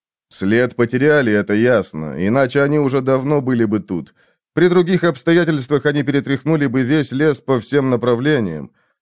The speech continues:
и тогда бы мы хоть одного-двух заметили. Значит, точно, переплавляются через реку. Не знаю только, насколько они ушли вниз по течению. Надеюсь, что мы еще ниже.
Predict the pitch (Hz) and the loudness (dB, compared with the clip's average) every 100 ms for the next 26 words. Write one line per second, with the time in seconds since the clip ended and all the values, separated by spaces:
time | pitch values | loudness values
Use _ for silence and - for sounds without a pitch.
0 | _ 120 131 127 143 123 120 117 101 110 | _ -2 -2 2 2 2 2 0 0 -2
1 | 110 107 110 113 107 107 101 95 90 92 | 0 -2 0 0 0 -2 -4 -4 -4 -4
2 | 80 - 64 62 - _ _ - 82 147 | -6 -12 -16 -16 -18 _ _ -10 -2 -2
3 | 139 117 - 147 127 - 76 71 110 110 | -2 -8 0 0 0 -6 -14 -4 -2 0
4 | 113 113 127 117 - 101 107 104 110 123 | 0 0 2 2 0 -6 -4 -2 -2 -2
5 | - 67 - _ _ _ - 170 156 190 | -4 -12 -18 _ _ _ -2 0 2 2
6 | 190 160 151 127 131 123 - 131 120 120 | 2 2 2 2 0 -2 0 0 2 2
7 | 117 113 110 117 110 117 104 107 104 92 | 2 -2 0 0 2 -2 -2 -6 -6 -2
8 | 131 117 80 73 - _ _ 87 113 123 | -2 -2 -4 -10 -14 _ _ -2 0 2
9 | 185 180 147 - 156 156 151 135 - 127 | 2 4 0 -2 0 2 2 0 0 -2
10 | 87 73 67 62 | -2 -6 -14 -18